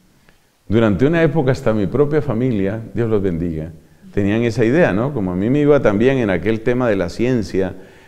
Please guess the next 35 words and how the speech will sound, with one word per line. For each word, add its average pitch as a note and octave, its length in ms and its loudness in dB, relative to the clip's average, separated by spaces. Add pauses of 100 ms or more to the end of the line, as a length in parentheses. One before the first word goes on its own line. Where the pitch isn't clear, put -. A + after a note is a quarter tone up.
y G2 60 -2
los F#2+ 200 2
doctorados F#2 680 -4
y F2+ 60 -4
la E2 120 -8
física, F#2+ 680 -6
y E2 100 -6
no, C3 220 -6
ya G#2+ 200 -2
yo A#2+ 200 0
iba A#2 260 -2
pa G2 120 -2
este G2 220 -6
laboratorio G#2 640 0
que F#2+ 80 -4
hay A2 120 -2
aquí, G2+ 300 -6
el F#2+ 120 -2
cern, G2+ 480 -4 (520)
ahí G#2+ 180 -4
entre F#2+ 260 -4
Suiza A2+ 320 -4
y F#2 60 -2
Francia. G#2 560 -6 (680)
Entonces G2 480 -4
yo G2 160 -6
se B2+ 140 -4
supone G#2 420 -4
que G#2 60 -6
iba A#2 100 -2
a G#2 40 -6
hacer G#2+ 220 -8 (160)
quién G2+ 200 -10
sabe G2 280 -10
qué. D#3 260 -8